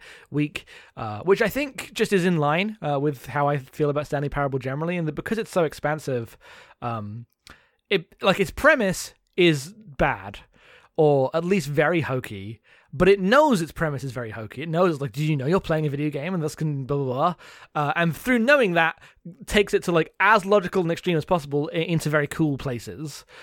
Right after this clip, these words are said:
Uh, and that just continues to be true now. There, and some of those extremes are really interesting. Uh, some of them, like, get into really cool thematic roads. Um, and some of them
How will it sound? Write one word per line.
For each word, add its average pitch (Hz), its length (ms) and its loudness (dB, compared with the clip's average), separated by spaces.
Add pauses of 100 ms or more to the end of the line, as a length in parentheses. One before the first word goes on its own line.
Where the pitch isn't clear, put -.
(220)
Uh, 123 240 -4
and 151 120 -2
that 165 120 0
just 165 120 -6
continues 156 380 -2
to - 80 -6
be 139 100 -2
true 139 220 -4
now. 127 240 -6
There, 113 140 -10
and 127 200 -6
some 175 220 2
of 165 60 6
those 151 180 4
extremes 147 380 -4
are 139 40 -2
really 127 200 -4
interesting. 175 400 -8 (400)
Uh, 107 360 -8
some 147 200 -6
of 131 80 -6
them, 131 340 -6 (320)
like, 127 180 -8 (280)
get 156 260 -2
into 147 160 -6
really 143 280 0
cool 131 340 -6
thematic 131 360 -10
roads. 180 520 0 (420)
Um, 113 460 -6 (720)
and 170 140 -2
some 160 160 2
of 147 100 -2
them 139 380 -4